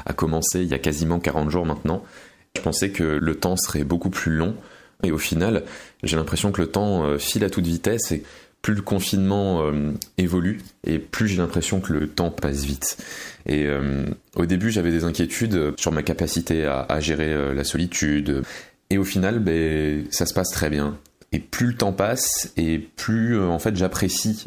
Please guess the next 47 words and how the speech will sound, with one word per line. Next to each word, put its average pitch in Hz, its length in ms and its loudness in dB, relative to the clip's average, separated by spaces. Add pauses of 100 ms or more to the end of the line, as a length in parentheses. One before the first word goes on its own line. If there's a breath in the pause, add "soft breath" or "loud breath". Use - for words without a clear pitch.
d'être 82 280 0
seul. 80 340 0 (500 loud breath)
Je - 80 -2
me 87 60 2
suis - 140 -2
retrouvé 98 300 2
avec 101 140 0
moi-même. 87 440 2 (640 loud breath)
J'ai - 140 -2
pris - 200 0
le 107 80 0
temps 117 220 0
de 104 80 2
redécouvrir 90 500 2
des 90 120 2
choses 98 380 0 (220 loud breath)
auxquelles - 260 2
j'avais 78 220 2
pas 101 260 2
retouché 87 460 0
depuis 92 240 -2
parfois 92 320 0
des 82 180 2
années. 80 280 0 (640 loud breath)
Et 87 40 0
c'est 90 140 2
vraiment 101 260 2
appréciable, 87 460 -2 (260)
parce 85 220 0
que, - 120 0
euh, 85 420 2 (840 loud breath)
je - 80 -2
me 92 80 4
rends 98 140 2
compte 120 280 0
que 87 140 0
j'ai 80 140 0
tout 101 100 0
ce 107 80 -4
qu'il 107 140 -2
faut 120 340 2
et 98 80 0
que 90 200 0
je 85 140 0
manque 87 360 2
de 90 100 2
rien, 80 320 0